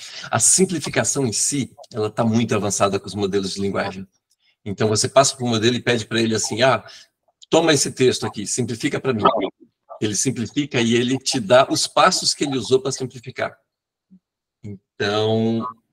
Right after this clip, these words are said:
tá bem bacana isso. A simplificação em si. A medida, a avaliação, se é complexo ou não, eu acho que ainda é, o modelo não consegue ir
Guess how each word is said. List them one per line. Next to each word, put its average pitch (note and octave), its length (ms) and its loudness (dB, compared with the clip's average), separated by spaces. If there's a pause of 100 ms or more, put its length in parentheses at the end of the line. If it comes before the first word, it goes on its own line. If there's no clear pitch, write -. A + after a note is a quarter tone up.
(320)
tá B2+ 100 6
bem C3 240 2
bacana C3+ 340 2
isso. G2+ 220 -8
A C#3+ 80 4
simplificação C#3+ 560 -4
em C#3+ 40 -10
si. - 220 -8 (320)
A E3+ 140 2
medida, D#3+ 600 2
a C#3 80 8
avaliação, B2+ 680 -2
se C3 220 0
é A#2 40 0
complexo A#2 600 -8
ou G#2 80 -6
não, C3+ 280 -2 (640)
eu C#3 140 0
acho C#3 160 -2
que D3 80 -4
ainda C#3 200 2
é, C#3 60 2 (1000)
o C3+ 100 -8
modelo C3+ 320 6
não C#3 80 0
consegue C3+ 580 -2
ir C3+ 220 -2